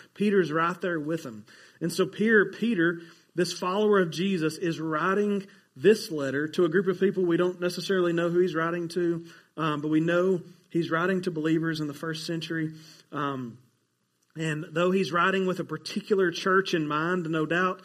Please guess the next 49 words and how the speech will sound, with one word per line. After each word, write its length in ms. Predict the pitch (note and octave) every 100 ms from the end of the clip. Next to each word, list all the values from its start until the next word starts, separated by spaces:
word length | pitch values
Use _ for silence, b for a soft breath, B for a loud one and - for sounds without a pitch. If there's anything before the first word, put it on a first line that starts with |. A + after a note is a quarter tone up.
| B B -
I 80 | E3
think 220 | F3+ F3
his 180 | E3 D3
letter 440 | E3 F3+ F#3 E3+ B B -
is 120 | D#3
applicable 560 | E3 F#3 G3 G3 D#3+ D#3
to 180 | D#3+
us 120 | F3+ F3+
today 360 | D#3 F3 F3+
because 260 | D#3 E3 C#3+
we 100 | D#3
know 240 | E3+ F3+
that 120 | E3
in 60 | D#3+
the 60 | D#3
first 300 | F3+ F3 G3
century 260 | G3 F3+
they 120 | D#3
started 240 | D#3+ F#3 F3
circulating 500 | A3 G#3 D#3 C#3 C3
it 80 | C3
among 220 | D#3 E3+
a 40 |
bunch 220 | E3+ G3+
of 60 | C#3+
churches 440 | C#3 B2 - - - b b b
because 200 | B2 D#3+
what 140 | E3 F3
they 100 | D#3+
saw 420 | - G3+ F3+ F#3
in 160 | F#3
this 180 | F#3 D#3+
letter 360 | E3 D#3+ D3+ C3+
was 200 | C3+ B2
beauty 480 | B2 D#3 F3+ F3+ D3+
and 80 |
it 60 | C3+
was 140 | B2
truth. 520 | - - F3+ E3+ D#3+ - B B B B B B B -
And 100 | C#3+
so 160 | D#3+
what 240 | D3 F3 G#3+
we're, 300 | A3 G#3 -
what 180 | F#3+ A#3
we're, 320 | G3+ E3 D#3 -
what 220 | G3 G#3
I 60 | F3
just 240 | F3+ F#3+
read, 380 | E3+ F3 C#3+ D3+